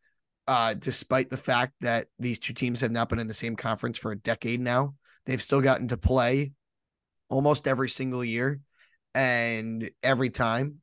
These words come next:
I enjoy it, it always still feels a little bit bigger than any other non-conference game, even though it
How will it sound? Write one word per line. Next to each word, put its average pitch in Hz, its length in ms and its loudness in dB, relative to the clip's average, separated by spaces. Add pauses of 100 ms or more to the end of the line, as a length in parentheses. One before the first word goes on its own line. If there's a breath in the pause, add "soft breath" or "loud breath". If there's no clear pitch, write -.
I 110 120 0
enjoy 110 420 -2
it, 143 160 -2 (280)
it 120 220 -6
always 139 340 4
still 143 200 2
feels 127 580 -2
a 113 80 -4
little 123 360 0
bit 135 260 2 (240)
bigger 127 380 2
than 113 220 -8
any 123 220 0
other 123 160 0
non-conference 120 760 0
game, 120 260 -2
even 120 220 -2
though 120 180 2
it 123 160 -4